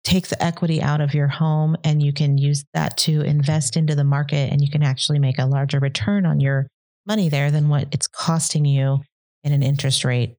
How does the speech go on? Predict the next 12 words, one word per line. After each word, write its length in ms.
for 240
your 160
mortgage. 680
The 100
other 160
advantages 540
are 300
when 220
you 100
pull 240
your 120
money 500